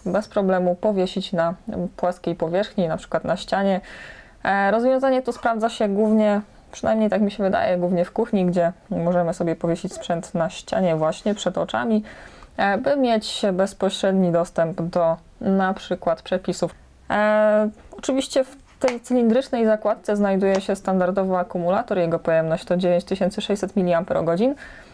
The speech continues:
E, dzięki temu czas pracy urządzenia waha się od sześciu godzin, jeśli korzystamy z różnych modułów łączności z jasnym, z jasnością maksymalną ekranu. Natomiast, e,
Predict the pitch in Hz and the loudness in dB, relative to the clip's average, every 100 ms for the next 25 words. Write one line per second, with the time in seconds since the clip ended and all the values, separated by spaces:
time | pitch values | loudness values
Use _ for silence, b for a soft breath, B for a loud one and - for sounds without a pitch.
0 | B - 196 196 202 254 285 262 - 269 | B -2 0 2 2 0 0 -4 0 0
1 | 277 262 233 240 - - - - 208 190 | 2 0 0 -2 -2 -4 -2 0 0 2
2 | 180 175 170 170 208 247 220 214 226 220 | 2 2 2 2 2 2 2 0 -2 -2
3 | 208 - 180 - 196 214 - 196 190 185 | -2 0 -2 -2 -4 -2 0 2 2 2
4 | 180 175 - 190 180 180 185 175 175 175 | 2 0 -2 -2 0 0 0 -2 0 -4
5 | - - 170 170 190 180 - 180 190 185 | -4 0 0 2 2 0 0 0 2 2
6 | 175 - 165 165 165 - 190 190 - 180 | 0 -2 0 0 0 0 -2 -2 -4 -4
7 | 175 - 185 - 185 180 185 180 190 190 | -4 -2 -2 0 -2 0 2 0 0 -2
8 | 190 208 208 202 185 175 185 - 180 214 | -2 -2 -2 -2 0 -2 -4 -6 -4 0
9 | 226 190 175 - 175 240 - B B B | 0 2 0 0 0 0 -2 B B B
10 | B B - 208 214 220 262 294 294 269 | B B -2 2 2 0 0 0 0 0
11 | - - 240 226 | -4 0 2 4